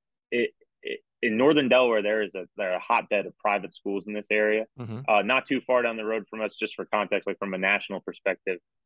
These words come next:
Speaker 1: is Archmere Academy. That's where President Biden went.
Speaker 2: Mm.
Speaker 1: Um, so there's, there's a whole bunch of private schools in this area. So there's, the competition is, is intense, but I can, there is, I cannot think of a place that has a more rabid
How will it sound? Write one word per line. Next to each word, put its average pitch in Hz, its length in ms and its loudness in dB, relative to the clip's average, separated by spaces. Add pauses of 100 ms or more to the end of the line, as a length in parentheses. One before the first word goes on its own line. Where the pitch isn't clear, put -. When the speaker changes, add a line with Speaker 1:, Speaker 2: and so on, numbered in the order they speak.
(140)
Speaker 1:
is 98 340 2
Archmere 107 400 4
Academy. 92 380 0
That's 101 220 0
where 95 100 -2
President 92 380 -2
Biden 104 360 2
went. 107 240 -4 (220)
Speaker 2:
Mm. 120 300 -12 (140)
Speaker 1:
Um, 90 460 0 (540)
so 110 160 0
there's, 110 320 2
there's 123 180 0
a 107 60 -4
whole 135 340 -2
bunch 107 440 -6
of 95 240 -4
private 101 360 0
schools 92 320 -4
in 92 60 -10
this 90 180 -10
area. 87 420 0
So 101 100 -4
there's, 95 140 0
the 101 80 0
competition 107 640 -2 (100)
is, - 80 -16 (440)
is 95 140 0
intense, 95 340 0
but - 80 6
I 110 80 6
can, 101 240 -8 (720)
there 120 240 4
is, 92 240 -2 (240)
I 117 140 2
cannot 120 400 -2
think 123 180 -4
of 110 100 -2
a 98 60 -2
place 107 220 0
that 104 60 -2
has 98 100 -2
a 98 40 -4
more 101 200 -2
rabid 95 580 2